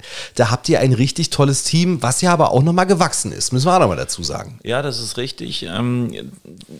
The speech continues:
Speaker 2: die Experten sind ja auch so ein, so ein speziell, oder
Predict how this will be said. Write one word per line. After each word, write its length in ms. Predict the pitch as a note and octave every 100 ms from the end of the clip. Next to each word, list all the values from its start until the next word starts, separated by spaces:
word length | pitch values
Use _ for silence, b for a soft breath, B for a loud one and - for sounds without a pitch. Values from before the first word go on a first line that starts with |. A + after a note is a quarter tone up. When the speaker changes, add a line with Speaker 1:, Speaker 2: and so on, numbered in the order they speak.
| - - A#1+ B1
Speaker 2:
die 140 | C#3+ C3
Experten 520 | - - A2 B2 D3
sind 220 | - C3+
ja 140 | B2+ G2
auch 120 | -
so 160 | -
ein, 420 | B2+ B2+ - - -
so 140 | -
ein 140 | B2 A#2+
speziell, 840 | - B2 - - B2 B2+ C3 -
oder 240 | - -